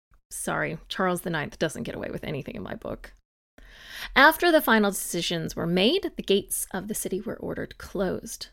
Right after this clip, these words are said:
On the morning of the twenty-fourth of August, Saint Bartholomew's Day, Guise and his cohort broke into Coligny's residence.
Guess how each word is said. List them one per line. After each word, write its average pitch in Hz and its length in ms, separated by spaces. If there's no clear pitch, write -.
On 175 120
the 185 80
morning 208 420
of 214 140
the 214 80
twenty-fourth 233 760
of 208 140
August, - 560
Saint - 260
Bartholomew's 247 720
Day, 208 360
Guise 214 420
and 220 340
his 277 180
cohort 233 600
broke 208 260
into 320 140
Coligny's 247 480
residence. 208 580